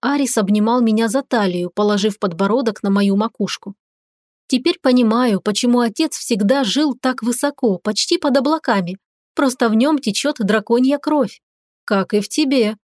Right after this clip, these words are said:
заметил Арис, оставив лёгкий поцелуй на моих волосах.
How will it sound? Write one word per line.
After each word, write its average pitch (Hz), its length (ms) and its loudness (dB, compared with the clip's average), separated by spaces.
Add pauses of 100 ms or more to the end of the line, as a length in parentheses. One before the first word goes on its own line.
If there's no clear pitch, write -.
(160)
заметил 208 560 0
Арис, 233 400 -2
оставив 240 520 -2
лёгкий 247 360 -2
поцелуй 247 480 0
на 185 100 0
моих 190 260 0
волосах. 208 600 -2